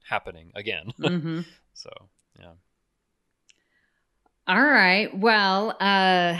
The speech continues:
Speaker 2: since Justin's taken so many of my picks, um, I'll go to another honorable
Speaker 1: You guys just should have
Speaker 2: mention.
Speaker 1: put these, you, you know, in the future, you should just think of what I might do and put them earlier.
Speaker 2: Yes.
Speaker 1: Because I put it third because I wanted to give you guys a chance.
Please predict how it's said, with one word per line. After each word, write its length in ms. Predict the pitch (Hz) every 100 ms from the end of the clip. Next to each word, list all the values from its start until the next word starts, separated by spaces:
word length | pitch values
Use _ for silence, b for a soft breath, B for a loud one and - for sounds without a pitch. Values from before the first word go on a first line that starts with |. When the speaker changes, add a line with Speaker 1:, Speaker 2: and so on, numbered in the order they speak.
| B B
Speaker 2:
since 320 | - 190 180
Justin's 480 | 208 202 196 175 -
taken 500 | - 185 175 170 165
so 360 | - - 233
many 280 | 233 196 180
of 120 | 165
my 480 | 151 160 156 147 147
picks, 720 | - - 214 160 185 - - -
um, 500 | - 175 170 165 160 160
I'll 140 | 160 170
go 240 | 170 170
to 520 | 170 - 180 165 160
another 420 | - 185 196 190 170
honorable 340 | 160 165 160
Speaker 1:
You 60 | 220
guys 140 | 196
just 180 | 143 139
should 120 | 139
have 60 | 127
Speaker 2:
mention. 20 |
Speaker 1:
put 140 | 139 -
these, 260 | 120 110 -
you, 160 | 123 135 127
you 120 | 135
know, 160 | 135
in 60 | 135
the 40 | 123
future, 440 | 151 151 - 107
you 180 | 101 110
should 220 | - 107
just 280 | 107 - -
think 280 | _ 117 117
of 120 | 117
what 140 | 101 98
I 80 | 95
might 260 | 95 92
do 160 | 92 104
and 100 | 98
put 200 | - -
them 140 | 90
earlier. 300 | - 95 90 80
Speaker 2:
Yes. 240 | 185 175
Speaker 1:
Because 140 | 156 -
I 20 |
put 120 | 226
it 100 | 185 -
third 280 | 180 170 107
because 220 | - 110
I 60 | 113
wanted 140 | 123
to 60 | 120
give 120 | 110
you 100 | 98
guys 220 | 104 92
a 60 | 85
chance. 600 | - 95 85 190 -